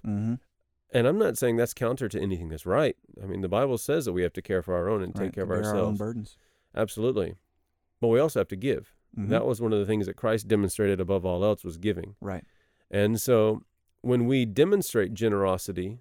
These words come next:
Speaker 2: to those around us, uh, that is recognized as a good quality that in some places will be more peculiar than in others, but regardless, it shines Christ. And so, again,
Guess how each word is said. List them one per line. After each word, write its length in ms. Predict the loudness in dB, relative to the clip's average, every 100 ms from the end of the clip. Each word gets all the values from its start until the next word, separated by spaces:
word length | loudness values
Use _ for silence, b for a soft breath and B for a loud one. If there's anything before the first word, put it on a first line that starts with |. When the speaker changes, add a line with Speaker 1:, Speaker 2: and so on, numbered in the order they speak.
| -16
Speaker 2:
to 100 | -4
those 220 | -2 0
around 380 | 2 2 2 0
us, 340 | -2 -4 -12 _ _ _ -8
uh, 240 | -2 0
that 260 | 2 2 2
is 220 | 0 -4 -12
recognized 600 | -2 -2 0 0 2 0
as 140 | -2 -10
a 40 |
good 180 | -6 -6
quality 580 | 0 2 2 2 -2 -4 -10
that 300 | -2 -2 -2 _ _ _ _ -2
in 160 | 0
some 260 | 4 4 4
places 340 | 4 2 2
will 120 | -2 0
be 140 | 0
more 240 | 2 0
peculiar 460 | -2 -6 -4 0 2
than 160 | 2 2
in 100 | 2
others, 360 | 2 0 -2 _ _ _ -8
but 260 | 0 0 0 -4
regardless, 760 | -2 4 4 4 2 0 -4 -12 -4
it 140 | -2
shines 300 | 0 -2 -2
Christ. 460 | -4 -4 -4 -16 _ _ _ _ _ _ -4
And 240 | 0 0
so, 420 | 2 2 4 2 -2 _ _
again, 440 | -4 2 2 2